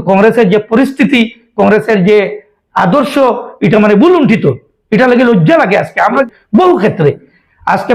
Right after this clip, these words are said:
পরিতাপের বিষয়, আমি বত্রিশটা বছর কংগ্রেস করিয়া গত বছরও নির্দল,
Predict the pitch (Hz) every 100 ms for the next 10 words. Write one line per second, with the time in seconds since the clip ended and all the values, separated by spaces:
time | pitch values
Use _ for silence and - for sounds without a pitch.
0 | - 302 330 370 370 302 269 180 - -
1 | _ 214 247 226 240 302 - 311 285 269
2 | 240 - 208 233 240 196 202 196 - _
3 | 185 226 320 320 285 247 208 175 214